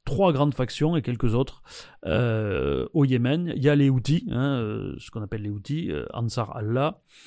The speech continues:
euh, qui contrôlent la capitale et, euh, qui contrôlent, euh, en fait l'essentiel du pays, puisqu'il y a soixante ou soixante-cinq pour cent de la population qui vit sous leur contrôle, qui eux sont soutenus par l'Iran. Ensuite, euh, vous avez le gouvernement qui est internationalement reconnu, qui lui est basé à Aden, qui est la capitale provisoire,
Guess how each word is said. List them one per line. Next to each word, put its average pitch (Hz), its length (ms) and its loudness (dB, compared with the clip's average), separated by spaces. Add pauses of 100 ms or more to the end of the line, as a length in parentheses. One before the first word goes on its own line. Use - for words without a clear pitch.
(300)
euh, 107 240 -4
qui 107 220 -10
contrôlent 123 640 0
la 113 80 2
capitale 135 720 2
et, 123 320 0
euh, 98 680 -4
qui - 100 -20
contrôlent, 127 520 -2
euh, 98 240 -4
en 95 80 -8
fait - 180 -6
l'essentiel 107 320 -6
du 104 80 -8
pays, 117 160 -2
puisqu'il - 280 -8
y - 20 -4
a 101 40 -6
soixante 117 320 -4
ou 104 40 -14
soixante-cinq 107 480 -6
pour - 160 0
cent 135 80 0
de 127 60 0
la 104 40 -8
population 104 440 -2
qui 113 120 -6
vit 117 200 -4 (260)
sous - 480 6
leur 123 240 0
contrôle, 120 420 -2 (340)
qui 127 140 0
eux 156 60 6
sont 139 180 4
soutenus 123 480 2 (480)
par 147 160 8
l'Iran. 127 320 2 (680)
Ensuite, 170 520 2
euh, 123 120 4
vous 117 260 0
avez 131 500 4
le 123 240 2
gouvernement 123 440 2
qui 113 120 -4
est 120 80 -2
internationalement 120 580 0
reconnu, 135 400 2
qui - 160 -8
lui 117 140 -2
est 113 40 0
basé 110 280 0
à 101 80 -2
Aden, 170 580 4
qui - 100 -10
est 113 40 -4
la 101 100 -4
capitale 104 320 -8
provisoire, 131 560 -2